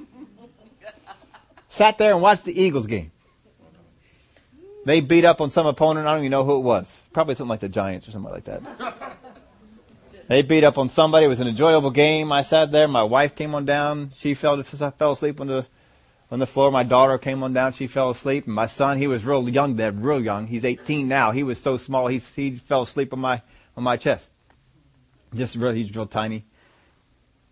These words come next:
So the game was over. I figured, "All right, it's time to get up." Try to get him up. I couldn't get up. I couldn't lift him up. Could not get up.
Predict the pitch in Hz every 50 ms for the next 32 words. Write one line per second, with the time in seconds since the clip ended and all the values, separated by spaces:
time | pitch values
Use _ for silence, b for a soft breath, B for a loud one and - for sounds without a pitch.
0 | _ _ _ _ _ _ _ _ _ - 120 117 113 117 131 135 131 127 123 127
1 | 131 131 127 139 139 131 113 110 - 117 113 117 127 143 143 131 143 156 - -
2 | 143 131 131 127 120 131 147 165 147 - _ _ _ _ _ _ _ _ _ -
3 | 123 123 123 120 113 110 110 _ _ _ _ - 139 117 113 143 135 135 147 147
4 | 143 156 165 143 120 139 147 - - 156 - 147 120 147 151 151 156 135 107 -
5 | 120 139 143 - 170 147 - 127 135 147 151 - - 151 135 131 139 139 113 -
6 | - _ _ _ _ _ _ _ _ _ _ - - 180 190 180 151 147 147 147
7 | 151 151 - - 127 117 123 139 143 - - - 131 139 123 - - -